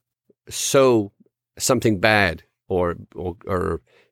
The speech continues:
swear to someone or steal from someone, because it's really not your nature anymore. That was your old nature that died.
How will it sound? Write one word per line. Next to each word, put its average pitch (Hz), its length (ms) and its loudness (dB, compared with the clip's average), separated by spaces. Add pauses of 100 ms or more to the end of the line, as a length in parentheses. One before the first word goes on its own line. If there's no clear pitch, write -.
swear 139 400 2
to 120 140 0
someone 95 480 2
or 87 460 0
steal 139 340 0
from 95 180 -2
someone, 90 400 -2
because 123 380 2
it's 123 160 -2
really 127 320 2
not 117 320 2
your 104 140 2
nature 120 340 2
anymore. 95 360 0
That 113 200 0
was 107 160 -2
your 110 140 -2
old 123 220 2
nature 101 380 0
that 92 240 -4
died. 101 420 0